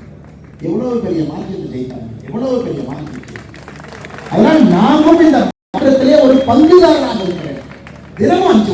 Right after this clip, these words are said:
ஓட்டு, அஞ்சு ஓட்டு வாங்காம நீங்க தூங்கிறாரு. போன் பண்ணுங்க, வீட்டுக்கு ஏறி இறங்குங்க. இதுக்கு முன்பு உங்க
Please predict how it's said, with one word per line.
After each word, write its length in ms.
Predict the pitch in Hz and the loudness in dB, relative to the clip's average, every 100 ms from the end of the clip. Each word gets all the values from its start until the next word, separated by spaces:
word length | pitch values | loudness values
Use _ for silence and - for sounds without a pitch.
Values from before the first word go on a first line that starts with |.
| 175 | -4
ஓட்டு, 180 | - - - - - - | -4 -10 -18 -20 -12 -4
அஞ்சு 200 | 320 330 330 | 0 4 4
ஓட்டு 200 | 349 311 | 4 0
வாங்காம 240 | 277 285 | -2 -4
நீங்க 140 | 262 226 | -4 -2
தூங்கிறாரு. 420 | 233 220 190 - - - - - - - - - - - - | 0 0 0 -6 -12 -16 -20 -20 -20 -20 -20 -20 -20 -20 -8
போன் 220 | 202 208 | -2 -2
பண்ணுங்க, 300 | 170 143 135 135 135 | -2 -6 -10 -14 -10
வீட்டுக்கு 320 | 202 226 220 165 165 | -6 -4 -4 -6 -4
ஏறி 120 | 175 | -4
இறங்குங்க. 320 | 147 131 127 127 127 - - - - - | -4 -8 -8 -10 -12 -16 -20 -20 -16 -4
இதுக்கு 200 | 220 - | -2 0
முன்பு 240 | 226 262 269 | 0 0 -2
உங்க 140 | 220 | -2